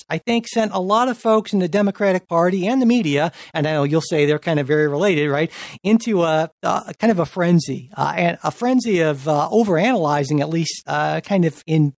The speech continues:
my view on this. But n-, no matter how you look at it, I think it's unquestionable that last week, uh, not just Virginia, but in a lot of ways, was a good week electorally for Republicans.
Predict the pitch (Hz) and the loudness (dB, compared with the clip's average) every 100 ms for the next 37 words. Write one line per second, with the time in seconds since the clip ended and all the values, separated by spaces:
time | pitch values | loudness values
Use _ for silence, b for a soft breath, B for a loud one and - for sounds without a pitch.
0 | - 139 135 160 175 156 131 143 147 - | -4 -2 0 0 0 0 0 -2 -4 -6
1 | - 131 - - - 98 - - 196 190 | -6 -4 -4 -4 -4 -6 -8 -2 0 0
2 | B B B B B B B - 247 - | B B B B B B B -2 -2 -2
3 | 240 247 240 220 202 214 190 147 165 - | 0 0 2 0 0 0 2 2 0 0
4 | 127 131 147 160 147 - 156 160 151 170 | -2 -2 -4 -4 -6 0 0 0 -4 0
5 | 180 - 196 185 - 190 151 170 170 151 | -2 0 -2 -2 -2 -2 0 0 0 0
6 | 147 147 - _ 143 156 160 180 - 165 | -4 -4 -10 _ -6 -2 0 -2 -6 -2
7 | 170 170 - - _ B _ 143 143 185 | 2 2 -2 -16 _ B _ -4 0 0
8 | 240 254 233 175 135 151 143 147 156 156 | 0 -2 -4 -4 -2 0 2 0 0 0
9 | 160 147 202 247 185 135 135 131 131 139 | 0 0 0 0 0 0 0 0 -2 -4
10 | B B 170 160 160 131 220 226 185 202 | B B -2 0 -2 -2 0 0 0 0
11 | 196 - 160 170 - 170 160 156 151 156 | 0 -2 -2 -2 -2 0 2 2 0 -2
12 | - 139 139 139 131 B _ 151 151 - | -2 0 2 2 -2 B _ -6 -6 0
13 | 220 196 175 151 123 127 143 | 0 2 -2 -2 0 2 0